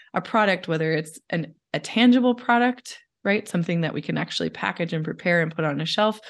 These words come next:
or if that product is us, if you're like me as a coach, as a yoga teacher, as a meditation teacher,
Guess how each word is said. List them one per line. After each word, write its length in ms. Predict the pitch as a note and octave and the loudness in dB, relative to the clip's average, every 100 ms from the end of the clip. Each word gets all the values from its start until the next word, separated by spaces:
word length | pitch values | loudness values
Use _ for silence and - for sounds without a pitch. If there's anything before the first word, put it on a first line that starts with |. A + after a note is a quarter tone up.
| - - | -20 -4
or 60 | F#3+ | -2
if 100 | E3+ | 0
that 180 | D3 - | -2 0
product 340 | F3+ E3+ E3+ | 0 0 -4
is 120 | D#3 - | -8 0
us, 460 | G3+ G3+ - - - _ - - - _ | 0 2 -4 -12 -16 _ -20 -20 -20 _
if 80 | E3 | -2
you're 120 | D#3 | 0
like 200 | D3 D3 | 0 -2
me 560 | E3+ F#3 F#3 F3+ F3 - | 0 2 2 2 0 -2
as 480 | D#3+ D3 D#3+ D#3 - - | -2 0 0 -4 -8 -6
a 100 | - | -6
coach, 680 | - A#3+ A#3+ A3 A3 - - | -2 4 4 4 0 -6 -4
as 340 | D3 D#3 D3 - | -4 -2 -4 -6
a 80 | D#3 | -6
yoga 280 | D#3 G#3 G#3 | -2 0 0
teacher, 520 | G#3 G3 - F#3 F3 | 0 -4 0 2 2
as 200 | D#3+ D#3 | 2 -2
a 40 | |
meditation 640 | D3+ D3 D#3 - G3+ G#3 F#3+ | -4 -4 -4 -2 0 0 -2
teacher, 520 | G3 F3+ F#3 F3 | -2 -4 0 -2